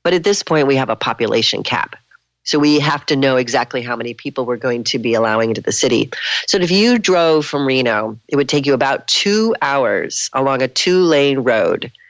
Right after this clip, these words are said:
You would go through two small communities, one of them Native American.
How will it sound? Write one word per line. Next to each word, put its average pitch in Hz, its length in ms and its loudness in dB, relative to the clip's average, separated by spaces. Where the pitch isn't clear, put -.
You 143 100 2
would 143 80 2
go 143 140 4
through 143 160 0
two 185 240 0
small 147 520 2
communities, 113 760 -2
one 127 140 0
of 135 60 -2
them 131 140 0
Native 123 480 2
American. 107 640 0